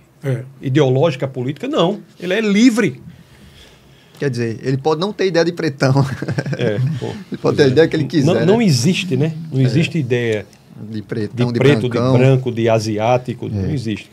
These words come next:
Speaker 2: Mas
Speaker 1: Verdade. O, o no-, o nosso programa hoje, ele está subdividido em, em duas pautas.
Speaker 2: Hum.
Speaker 1: Uma principal, que é a que deu título ao,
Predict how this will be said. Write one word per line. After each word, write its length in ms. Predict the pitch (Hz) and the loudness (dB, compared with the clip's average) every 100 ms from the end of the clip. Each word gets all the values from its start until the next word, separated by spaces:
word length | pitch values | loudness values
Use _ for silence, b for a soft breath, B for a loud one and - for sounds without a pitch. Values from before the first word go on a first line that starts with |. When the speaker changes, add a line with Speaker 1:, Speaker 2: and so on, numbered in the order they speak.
| - | -10
Speaker 2:
Mas 100 | - | 0
Speaker 1:
Verdade. 380 | 147 139 117 110 B B B - | 4 4 2 -2 B B B 0
O, 80 | |
o 180 | 147 156 | 4 6
no-, 200 | 196 226 | 4 2
o 20 | |
nosso 300 | 180 185 196 | 4 2 2
programa 500 | 196 175 139 151 147 131 | 2 4 6 4 4 4
hoje, 460 | 143 170 151 139 - b b b - | 6 4 2 -4 -8 b b b 0
ele 360 | 143 151 160 139 | 4 6 6 4
está 340 | 156 131 151 | -2 0 2
subdividido 840 | 135 - 143 135 135 131 117 143 151 | 2 2 2 2 4 4 4 4 4
em, 260 | 156 170 - - b b 135 | 4 2 -6 -20 b b -2
em 80 | |
duas 280 | 135 175 190 | 4 6 4
pautas. 680 | - 151 131 127 - - - - | 6 6 8 6 0 -8 -14 -14
Speaker 2:
Hum. 100 | 92 82 - | -14 -14 -10
Speaker 1:
Uma 260 | - 151 143 | 0 4 4
principal, 840 | 135 156 - 139 156 151 175 208 202 - b b b | 8 6 6 4 6 8 8 6 0 -16 b b b
que 160 | - 135 | 2 6
é 140 | 135 139 | 8 8
a 40 | |
que 140 | 135 | 4
deu 220 | 123 135 131 | 6 6 6
título 580 | 151 147 131 131 104 - b b b b _ | 4 4 4 0 0 -8 b b b b _
ao, 140 | 131 | 4